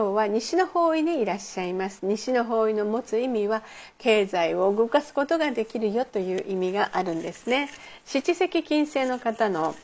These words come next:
長所はですね、えー、とっても明るい。気をつけなくちゃいけないのは、ちょっと余計な一言が多いかもしれませんね。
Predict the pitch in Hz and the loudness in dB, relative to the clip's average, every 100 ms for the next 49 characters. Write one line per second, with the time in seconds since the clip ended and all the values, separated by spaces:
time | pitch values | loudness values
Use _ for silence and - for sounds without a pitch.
0 | - _ - 208 190 160 - 180 175 - | -20 _ 2 2 2 -4 -6 -10 -12 -8
1 | 190 180 185 - - - - 175 165 175 | -6 -6 -8 -16 -20 -18 -6 -4 -4 -4
2 | 208 381 359 - 196 - 220 165 - _ | 0 4 4 4 -4 0 0 0 -4 _
3 | _ - - - 403 403 339 339 320 - | _ -20 -8 6 6 8 6 6 2 -2
4 | 233 214 202 190 175 165 180 - 208 165 | 0 0 0 0 0 2 2 2 0 2
5 | 165 170 277 339 359 320 370 359 302 196 | 0 0 0 2 0 2 0 2 2 2
6 | 165 160 - - - - - - - - | 2 -4 -8 -18 -18 -18 -20 -20 -20 -20
7 | - - 269 220 - 240 233 _ - - | -8 4 6 6 4 0 0 _ -20 -20
8 | - - - _ _ _ _ _ - - | -20 -20 -20 _ _ _ _ _ -20 -20
9 | - - - - - - - - - - | -18 -18 -20 -20 -20 -20 -20 -20 -20 -20
10 | - - - - - - - - _ _ | -20 -20 -20 -20 -20 -20 -20 -20 _ _
11 | - - - 214 214 208 208 180 202 269 | -20 -12 0 4 6 6 2 2 2 0